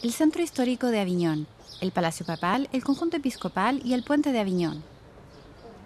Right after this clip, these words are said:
La ciudad de Aviñón está localizada en las orillas del río Ródano, en el sur de Francia. La ciudad fue el corazón del mundo cristiano alrededor de setecientos años atrás.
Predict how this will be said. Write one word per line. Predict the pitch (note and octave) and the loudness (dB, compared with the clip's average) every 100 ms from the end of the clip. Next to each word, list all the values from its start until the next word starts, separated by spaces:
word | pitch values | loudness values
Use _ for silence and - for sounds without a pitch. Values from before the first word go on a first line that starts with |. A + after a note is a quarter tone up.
| - - - - - - - - - - - - - - | -20 -20 -20 -20 -20 -20 -20 -20 -20 -20 -20 -20 -18 2
La | C4+ | 4
ciudad | C#4+ C#4+ E4+ | 4 4 4
de | G4+ | 4
Aviñón | C#4+ F#3 F3 G3 | 6 4 4 2
está | A#3 D4+ | 0 2
localizada | D#4+ E4+ D4+ - A#3+ B3 | 2 4 2 4 2 2
en | |
las | A3 F3+ | 0 0
orillas | F3 G3+ G#3+ G3+ | 0 2 2 0
del | F3 | -2
río | E3 F3 E3+ | -2 0 2
Ródano, | F#3 G3+ A#3+ C#4+ C#4+ | 2 4 6 4 6
en | C4+ | 6
el | C4 | 6
sur | D4 B3+ | 2 0
de | A#3 | 0
Francia. | F#3+ E3+ D#3+ D#3+ D#3 - - - - - - - - | 0 0 -2 -8 -8 -14 -20 -20 -20 -20 -20 -20 -2
La | G3 | -2
ciudad | - E3 E3+ G#3+ | 0 2 2 2
fue | C#4+ | -2
el | C4+ | 0
corazón | D#4+ D4 C#4+ C4+ | 0 2 6 6
del | |
mundo | A#3+ A3+ G#3+ | 6 4 2
cristiano | F3+ D#3+ - G#3 C#4 | -2 -4 0 4 4
alrededor | C4+ A#3 G#3+ A3 | 4 2 2 0
de | A3+ | 0
setecientos | A3+ - F3 - C#4+ C#4+ - | -4 -4 -4 2 2 2 0
años | G3+ G3 | 0 0
atrás. | F#3 E3 D#3 - | -2 -4 -6 -8